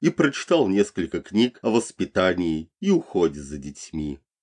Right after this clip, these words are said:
Пришёл к выводу, что единственная работающая методика —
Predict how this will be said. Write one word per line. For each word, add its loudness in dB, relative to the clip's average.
Пришёл 4
к -10
выводу, 4
что 2
единственная 2
работающая -2
методика — 2